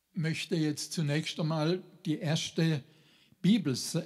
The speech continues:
Bibelstelle aufführen. Das steht im Johannes acht, Vers zwölf. Nun redete Jesus wieder zu ihnen und sprach, „Ich bin das Licht der Welt.“ Also ist interessant, Jesus spricht immer in so,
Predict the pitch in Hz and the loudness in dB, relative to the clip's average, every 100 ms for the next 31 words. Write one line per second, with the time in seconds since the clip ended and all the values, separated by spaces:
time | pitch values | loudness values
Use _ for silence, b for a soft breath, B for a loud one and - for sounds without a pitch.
0 | - 190 175 160 - - 139 143 143 139 | -4 0 2 2 0 0 2 2 2 2
1 | 165 160 - 165 165 175 180 170 - - | 0 0 4 4 6 4 2 0 -8 -20
2 | b b b b b b b _ _ _ | b b b b b b b _ _ _
3 | _ - 131 - - 147 139 135 131 131 | _ -4 -2 -2 0 2 2 2 0 0
4 | 117 127 123 - - 165 165 - - 135 | 0 0 -2 -4 0 0 -2 -6 -6 -4
5 | - - 147 226 - - B B B B | -4 2 6 6 4 -10 B B B B
6 | 156 214 214 170 165 156 151 147 139 214 | 8 10 10 6 6 6 6 6 6 6
7 | 208 160 135 165 156 170 165 160 175 185 | 6 2 2 2 4 4 4 4 6 6
8 | 185 180 - - 139 143 - B B - | 6 4 2 0 0 0 -2 B B 2
9 | 190 196 - - - 202 233 165 151 135 | 4 6 2 -4 6 8 8 6 4 2
10 | - 156 196 - - 156 135 127 143 196 | 2 4 4 4 0 0 0 2 6 6
11 | 214 - B B - 131 135 135 139 175 | 4 -2 B B -4 2 6 6 6 2
12 | 139 135 - 160 208 151 151 160 190 - | 2 0 -2 0 0 2 2 2 -2 -4
13 | - 190 202 - 175 196 196 160 160 - | -2 0 0 2 2 4 2 0 0 2
14 | 151 143 | 2 2